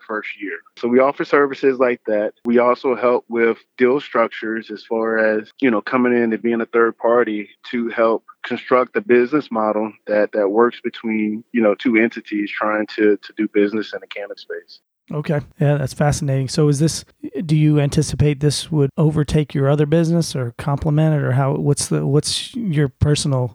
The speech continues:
Speaker 2: growth strategy, I guess?
Speaker 1: To a degree, it complements, you know, because my, my, my background is in finance. Uh, that's where I, I play a big part with the company. And I also grow. Uh, for me, being able to grow the plant and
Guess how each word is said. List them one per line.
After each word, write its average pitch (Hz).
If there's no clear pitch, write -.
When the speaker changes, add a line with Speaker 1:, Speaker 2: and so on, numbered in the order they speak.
Speaker 2:
growth 143
strategy, 131
I 123
guess? 123
Speaker 1:
To 202
a 156
degree, 160
it 185
complements, 156
you 135
know, 123
because 123
my, 120
my, 113
my 117
background 120
is 107
in 113
finance. 104
Uh, 110
that's 113
where 117
I, 110
I 110
play -
a 113
big 117
part 107
with 113
the -
company. 107
And 107
I 147
also 135
grow. 107
Uh, 110
for 127
me, 131
being 117
able 110
to 110
grow 120
the 117
plant 117
and 101